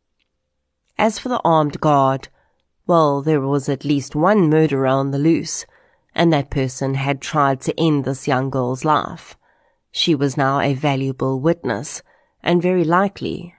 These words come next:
at risk of being permanently silenced if she was not protected. Police simply could not take the chance.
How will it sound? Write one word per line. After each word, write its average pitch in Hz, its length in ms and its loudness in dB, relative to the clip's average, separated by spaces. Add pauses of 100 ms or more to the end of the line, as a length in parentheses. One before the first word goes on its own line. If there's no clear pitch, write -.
at 135 220 -2
risk 147 340 0
of 139 160 -2
being 139 300 -2
permanently 139 800 -2
silenced - 800 -4 (180)
if 143 120 -4
she - 180 -4
was 131 220 -4
not - 220 -4
protected. 143 680 -6 (1400)
Police 202 360 0
simply 170 600 0
could 156 260 -4
not 139 480 -2
take 139 300 -6
the 147 80 -6
chance. 151 640 -2